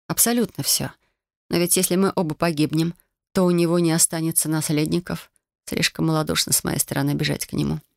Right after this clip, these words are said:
К тому же я все еще в теле Дейры, и мне слишком хорошо известно, что нельзя допускать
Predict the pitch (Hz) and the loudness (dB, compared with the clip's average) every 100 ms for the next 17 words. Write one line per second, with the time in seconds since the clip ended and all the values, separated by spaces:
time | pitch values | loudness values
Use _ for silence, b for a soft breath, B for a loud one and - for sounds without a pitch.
0 | _ _ _ _ - 196 214 185 185 180 | _ _ _ _ -6 0 0 2 0 -2
1 | b b _ _ - 202 - 220 208 196 | b b _ _ -4 0 2 2 2 0
2 | - 202 185 139 175 202 170 156 _ _ | 0 2 2 2 2 2 -2 -8 _ _
3 | _ 185 175 165 - 165 165 151 - 160 | _ 2 2 0 -2 -2 -2 -2 0 0
4 | 151 170 - 156 - 156 160 147 156 180 | 0 -2 0 0 0 2 2 4 2 0
5 | 190 175 - 156 - | 0 -2 0 -2 -4